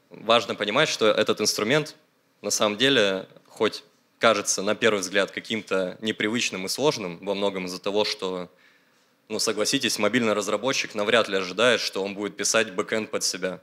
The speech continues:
Потому что бэкэнд всё-таки вещь немного другая, мягко говоря, и там нужен другой подход. Очень круто, когда у тебя есть старшие товарищи, которые могут тебе как бы что-то посоветовать, объяснить с этой платформы, скажем так.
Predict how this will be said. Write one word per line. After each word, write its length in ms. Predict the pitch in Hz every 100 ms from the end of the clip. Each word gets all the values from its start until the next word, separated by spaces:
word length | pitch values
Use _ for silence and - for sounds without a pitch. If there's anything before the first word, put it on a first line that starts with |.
| _ _ -
Потому 240 | 95 101
что 140 | -
бэкэнд 300 | 98 101 110
всё-таки 280 | 98 95 -
вещь 260 | 101 101 -
немного 280 | 98 98 92
другая, 380 | 95 101 135
мягко 280 | 127 123 -
говоря, 380 | 110 110 113 110
и 340 | 101 98 95
там 440 | 87 104 101 92 101
нужен 240 | 104 98
другой 280 | 98 107 104
подход. 460 | - - 113 139 -
Очень 220 | 104 -
круто, 260 | - 113 101
когда 180 | 98 95
у 60 |
тебя 180 | 90 98
есть 120 | 95
старшие 380 | - 107 98 101
товарищи, 420 | 101 98 98 -
которые 300 | 95 92 98
могут 260 | 98 98 92
тебе 380 | - 95 95 92 - - - -
как 140 | 95
бы 80 | 87
что-то 240 | - 98
посоветовать, 580 | - 101 107 104 98 90
объяснить 400 | 95 92 - 127
с 80 | -
этой 440 | 117 - 107 104
платформы, 640 | 101 - 107 101 104 101 95
скажем 320 | - 92 92
так. 280 | 95 92